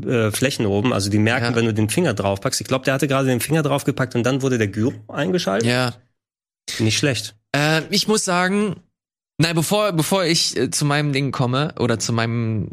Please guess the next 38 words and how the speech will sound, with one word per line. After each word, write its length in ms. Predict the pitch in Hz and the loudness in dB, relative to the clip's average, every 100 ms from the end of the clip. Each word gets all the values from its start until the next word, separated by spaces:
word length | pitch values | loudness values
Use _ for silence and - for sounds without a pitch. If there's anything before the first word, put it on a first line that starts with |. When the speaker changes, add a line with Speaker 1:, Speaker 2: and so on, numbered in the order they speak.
| - _ _ _ - - - | -12 _ _ _ -16 -10 -2
Speaker 2:
äh, 160 | 110 | -2
zu 160 | - 123 | -2 -2
meinem 160 | 117 | -2
Eindruck, 520 | - 147 113 120 - - | 0 -2 0 -2 -2 -8
was 220 | 78 165 | -4 -2
hast 200 | 247 - | -2 -2
du, 80 | 202 | -2
was 120 | 196 | -2
hast 120 | - - | -2 -2
du 60 | |
gedacht, 320 | 139 123 135 | -2 -2 -2
als 120 | - 120 | -2 -2
das 220 | 113 - | -2 -2
rausgekommen 500 | 104 117 107 101 98 | -2 -2 -2 -2 -2
ist? 180 | 95 131 | -2 -2
Dachtest 280 | 135 147 | -4 -2
du 80 | 147 | 0
dir, 240 | 139 143 - | 0 0 0
okay, 440 | 131 127 127 160 | -2 0 0 0
will 300 | 131 123 147 | 0 0 0
ich 180 | 135 - | -2 0
haben, 300 | 120 151 233 | -2 -2 -2
oder 240 | 277 226 175 | 0 0 0
warst 240 | 165 - | 0 0
du 40 | |
erst 260 | 143 123 - | 0 -2 -2
einmal 360 | 127 127 120 117 | -2 0 0 -2
skeptisch? 640 | - 104 - 90 - - - - - _ _ _ _ - 135 | -2 -4 -2 0 0 -2 -12 -20 -20 _ _ _ _ -8 0
Speaker 1:
Mir 240 | 120 143 | 2 2
war's 320 | 135 - 110 | 0 -2 0
relativ 400 | 110 214 240 208 | 0 0 0 0
egal, 320 | 160 127 110 | 0 2 2
muss 220 | 113 98 107 | 0 -2 -2
ich 80 | |
sagen, 520 | - 104 98 139 190 - | -2 0 0 0 -2 -2
ne? 340 | 104 113 170 156 | 0 0 0 -2
Weil, 840 | 135 117 110 110 113 113 113 117 - | -2 0 2 2 2 2 0 -2 -2
ähm, 540 | 117 110 107 107 104 | 0 2 2 0 0